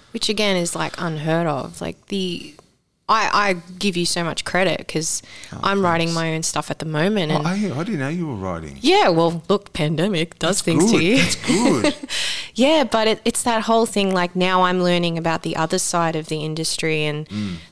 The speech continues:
Speaker 1: the producing aspect and, and how to get your team on board and, like, all that stuff is really unfamiliar to me.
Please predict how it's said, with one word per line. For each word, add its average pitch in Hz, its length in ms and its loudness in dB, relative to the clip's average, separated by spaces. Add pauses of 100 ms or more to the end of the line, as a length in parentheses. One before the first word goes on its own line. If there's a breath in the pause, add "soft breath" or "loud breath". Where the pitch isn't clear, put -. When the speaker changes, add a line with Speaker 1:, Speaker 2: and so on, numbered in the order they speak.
Speaker 1:
the 175 80 -2
producing 180 640 0
aspect 160 640 -4
and, 151 340 -6
and 156 140 -6
how 165 180 -2
to 160 80 0
get 160 240 -4
your 151 100 -4
team 175 400 -2
on 160 160 0
board 156 360 0
and, 143 200 -6
like, 151 280 -10
all 196 300 0
that 170 180 -4
stuff - 320 -4
is 160 120 -6
really 160 300 -4
unfamiliar 156 600 -6
to - 140 -8
me. 151 300 -6